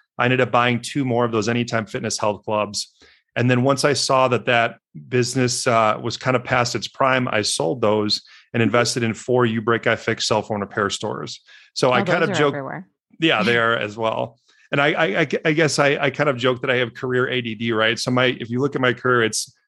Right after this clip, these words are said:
Speaker 1: finance slash business and then health and fitness and then technology. But the thing that I really think is cool is Humans First is a colla-, kind of a collaboration of all three of those things. I'm helping people with technology, mindfulness,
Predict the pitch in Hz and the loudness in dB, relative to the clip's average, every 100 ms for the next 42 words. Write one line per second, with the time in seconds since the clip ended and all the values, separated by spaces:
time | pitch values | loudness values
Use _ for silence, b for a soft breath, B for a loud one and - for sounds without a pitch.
0 | _ - 139 143 131 139 131 110 120 127 | _ 0 2 2 2 2 2 2 0 0
1 | 131 127 127 - - 113 104 117 123 123 | 2 0 0 -6 -6 -4 -2 0 -2 -4
2 | 110 135 127 110 104 - b b - 117 | -8 -8 -4 -4 -4 -8 b b -2 0
3 | 110 113 107 139 170 123 107 104 98 b | 0 -2 0 2 2 2 0 -4 -10 b
4 | b b - 123 123 120 156 151 135 120 | b b -2 0 0 0 0 2 2 2
5 | 104 127 127 131 - - _ - 131 123 | 2 2 2 2 -4 -10 _ -4 0 0
6 | - - 156 135 113 - 156 151 123 - | -2 0 4 4 2 0 0 0 0 0
7 | 147 131 - 135 123 127 127 120 - 139 | 0 0 -2 -2 -2 0 0 0 -2 -2
8 | 139 139 139 123 120 123 113 110 143 123 | 0 0 2 2 2 2 -2 -2 -2 -2
9 | 127 - 123 120 117 120 120 107 107 101 | -4 -2 2 2 0 -2 0 0 -2 -4
10 | - 123 - 107 - - _ B B B | -4 -6 -8 -10 -12 -14 _ B B B
11 | B 113 113 135 139 123 131 131 127 120 | B 0 2 2 2 0 0 2 4 2
12 | 110 - b b b - 120 147 175 170 | 0 -6 b b b -4 0 2 4 2
13 | 156 170 170 123 120 147 156 151 127 - | 2 2 0 2 2 2 2 2 2 -2